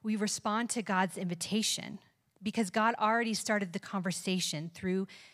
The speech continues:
Scripture and through grace. So Eugene Peterson was calling us to recognize the overwhelming previousness of God's speech to our prayers, meaning that our prayers should be steeped in Scripture and creation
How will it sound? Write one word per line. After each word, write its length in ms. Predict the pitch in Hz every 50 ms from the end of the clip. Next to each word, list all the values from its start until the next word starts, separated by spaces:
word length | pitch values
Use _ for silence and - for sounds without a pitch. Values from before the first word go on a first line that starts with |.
| _ -
Scripture 440 | - - - 185 165 - - 180 156
and 220 | - 165 160 156
through 140 | - 156 143
grace. 500 | - - - - - - - - - - _ _ _ _ _ _ _ _ _ _ _ _ _ _ _ _ _ _ _ _ _ _ _ - - - - - _ _ _
So 100 | - -
Eugene 380 | 214 202 196 202 170 220 220 214
Peterson 420 | - - 208 196 196 - - 196
was 140 | 180 180 180
calling 320 | - - - 185 185 185 175
us 140 | 170 170
to 120 | - - 180
recognize 680 | 165 175 175 175 196 170 175 180 170 170 170 165 165
the 140 | - - - - _ -
overwhelming 720 | 202 196 190 190 196 190 185 185 180 180 180 170 170 175 180 -
previousness 1160 | - - - - - 262 254 240 175 180 165 151 143 - - - 185 - 196 - - - - - _ _ - - - - _ -
of 140 | 202 170 -
God's 300 | - 170 151 165 - -
speech 340 | - - 170 165 - - -
to 120 | - 185
our 100 | 156 -
prayers, 580 | - - - - - - - - - - - - _ _ _ _ _ _ _ _ _ -
meaning 540 | 208 214 240 277 285 247 196 185 185 190 185
that 200 | 208 190 202 -
our 120 | 202 202
prayers 340 | - - - 240 226 240 240
should 160 | - - 185
be 120 | 180 208 190
steeped 360 | - - - 233 208 - 226
in 100 | 202 190
Scripture 520 | - - - - 233 226 - - - 214
and 240 | 214 - 202 202 196
creation 760 | - - - 208 180 170 160 160 - - - 156 180 196 214